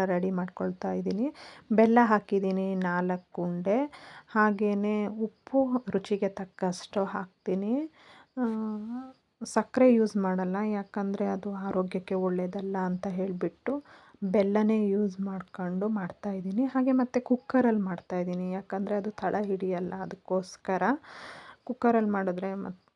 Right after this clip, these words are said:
ಚೆನ್ನಾಗಾಗುತ್ತೆ ಅಂತ ಅಂದ್ಕೊಂಡು. ಬೇರೆದು ತೆಳು ಪಾತ್ರೆಗಳೆಲ್ಲ ಇಟ್ಕೊಂಡ್ರೆ ಅದು ತಳ ಹಿಡಿಯುತ್ತೆ. ಹಾಗೆಯೇ ನಾನು ಮೂರು ಕಾಯಿನ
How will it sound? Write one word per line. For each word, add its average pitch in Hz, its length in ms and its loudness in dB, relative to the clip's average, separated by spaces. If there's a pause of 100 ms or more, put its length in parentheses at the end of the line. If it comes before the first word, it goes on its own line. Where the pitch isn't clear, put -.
ಚೆನ್ನಾಗಾಗುತ್ತೆ 190 840 -2
ಅಂತ 185 260 -4
ಅಂದ್ಕೊಂಡು. 185 640 -4
ಬೇರೆದು 226 600 6
ತೆಳು 226 360 4
ಪಾತ್ರೆಗಳೆಲ್ಲ 196 800 -2
ಇಟ್ಕೊಂಡ್ರೆ 185 640 -2
ಅದು 190 240 -2
ತಳ 185 320 2
ಹಿಡಿಯುತ್ತೆ. 185 600 -2 (460)
ಹಾಗೆಯೇ 254 520 4
ನಾನು 233 300 4
ಮೂರು 233 400 6
ಕಾಯಿನ 208 500 0